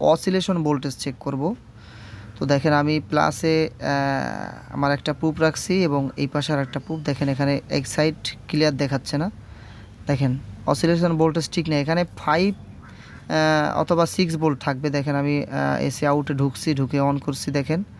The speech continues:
দেখেন এক পাশে যে পাঁচ, ছয়, সাত লাফালাফি করতেছে ডান পাশে, এদের বাম পাশে এখানে কিন্তু তিন ভোল্টের মতো দেখাচ্ছে। তার মানে আমাদের অসিলেশন ভোল্টেজ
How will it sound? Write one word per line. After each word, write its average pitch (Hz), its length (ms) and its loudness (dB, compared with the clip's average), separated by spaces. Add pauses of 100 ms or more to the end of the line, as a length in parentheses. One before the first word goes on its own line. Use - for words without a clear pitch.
(500)
দেখেন 139 220 6
এক 135 120 2 (100)
পাশে 151 260 2
যে 143 200 2 (440)
পাঁচ, 147 280 4
ছয়, 156 140 4
সাত 156 280 2
লাফালাফি 147 420 2
করতেছে 139 540 -4 (640)
ডান 143 200 4
পাশে, 147 400 2
এদের 139 180 2
বাম 143 240 4
পাশে 170 440 0
এখানে 151 380 0
কিন্তু 143 300 -2 (140)
তিন 147 280 4
ভোল্টের 143 360 2
মতো 139 180 2
দেখাচ্ছে। 131 500 -4 (640)
তার 147 120 0
মানে 156 140 6
আমাদের 151 220 4
অসিলেশন 147 540 0
ভোল্টেজ 147 360 0